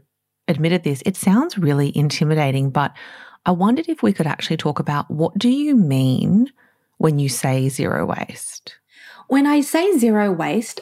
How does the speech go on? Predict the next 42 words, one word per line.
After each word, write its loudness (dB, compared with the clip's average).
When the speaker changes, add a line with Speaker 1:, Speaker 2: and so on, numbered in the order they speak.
Speaker 2:
I'm 2
taking 0
it 2
on -2
a -2
sort -2
of, -2
in 4
a 2
pun, -4
so -2
two 0
ways. -4
Zero 2
waste 0
has -4
traditionally 0
been 0
a 2
movement 0
about -2
reducing 0
your 0
plastic -4
pollution, -4
which -2
is 0
great. -2
This -4
is -6
something -4
that -4
we -4
still -2
wanna 2
do, -6
and 0
it's -8
something 0
that's -6
really 2
important, -2